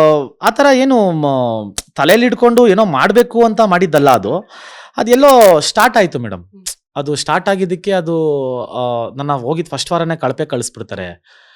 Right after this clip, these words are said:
ಆಮೇಲೆ ಅದೆಲ್ಲ ಆಗುತ್ತೆ. So, ಆ ವಿಷಯಕ್ಕೆ ಅದಾಯ್ತೇ ಹೊರ್ತು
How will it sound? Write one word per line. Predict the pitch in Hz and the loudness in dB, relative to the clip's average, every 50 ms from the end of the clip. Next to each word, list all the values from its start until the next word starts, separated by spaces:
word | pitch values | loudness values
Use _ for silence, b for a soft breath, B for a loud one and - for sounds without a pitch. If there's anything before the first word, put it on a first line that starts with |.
| b b b b b b - | b b b b b b -16
ಆಮೇಲೆ | - - - 143 143 147 143 139 143 | -10 -8 -8 -6 -6 -4 -4 -2 -2
ಅದೆಲ್ಲ | 135 131 131 131 143 156 156 | -2 -2 0 0 0 0 0
ಆಗುತ್ತೆ. | 143 131 135 131 135 131 - 101 | 0 0 -2 -4 -6 -8 -8 -12
So, | 87 - - - - 160 151 | -12 -12 -14 -14 -12 -12 -10
ಆ | 143 147 165 185 | -8 -6 -4 -4
ವಿಷಯಕ್ಕೆ | 202 196 196 190 - 208 185 - 208 196 185 175 165 151 139 | -4 -4 -6 -8 -8 -10 -10 -10 -6 -6 -4 -4 -4 -4 -6
ಅದಾಯ್ತೇ | 131 120 123 127 131 123 135 | -6 -6 -6 -8 -8 -8 -10
ಹೊರ್ತು | 131 120 117 113 _ - | -10 -10 -10 -12 _ -8